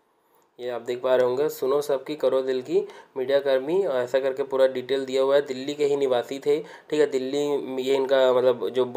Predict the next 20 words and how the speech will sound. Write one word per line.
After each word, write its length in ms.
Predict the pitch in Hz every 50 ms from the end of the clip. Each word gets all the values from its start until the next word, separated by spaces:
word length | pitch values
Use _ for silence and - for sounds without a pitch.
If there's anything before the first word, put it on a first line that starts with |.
| 123 123 123 123 123 - - 117 117 120
बर्थ 280 | 131 139 139 - -
प्लेस 260 | - 143 143 143 143 -
थी 40 | 156
वो 120 | 151 147
दिल्ली 300 | 135 127 127 123 127 131
ही 80 | 131 123
थी, 300 | 117 - 127 156 175 - - - - - _ -
ठीक 120 | - 156
है। 60 | 160 143
और 100 | 131 135
ये 60 | 139
देखिए, 240 | 135 135 135 143 143
इनका 220 | 139 139 135 127
आखिरी 340 | 123 120 117 - 143 147 151
भी 200 | 147 147 147 147
ये 180 | 143 143 143
नाम 260 | 139 135 127 127 131 123
करुणा 340 | - 135 131 127 131 135
श्रीवास्तव, 520 | 135 - 143 135 131 123 120 123 - - 143
उम्र 520 | 143 139 - - 131 135 143 147 151 147